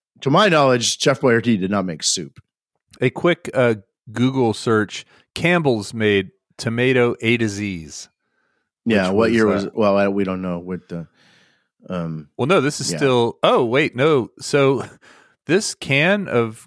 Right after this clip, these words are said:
Speaker 2: Campbell's A to Z's is forty-two dollars. I wonder if it's, uh,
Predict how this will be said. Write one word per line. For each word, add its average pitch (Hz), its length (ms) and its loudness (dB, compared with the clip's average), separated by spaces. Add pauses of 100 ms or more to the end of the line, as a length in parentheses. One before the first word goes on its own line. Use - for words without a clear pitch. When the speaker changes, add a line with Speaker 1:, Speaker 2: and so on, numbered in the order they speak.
Speaker 2:
Campbell's 151 720 -2
A 120 160 2
to 123 80 -2
Z's 123 500 -2 (360)
is 110 160 -6
forty-two 139 500 -2
dollars. 113 500 0
I - 60 -4
wonder 135 280 0
if 131 140 -2
it's, 117 240 -2
uh, 98 360 2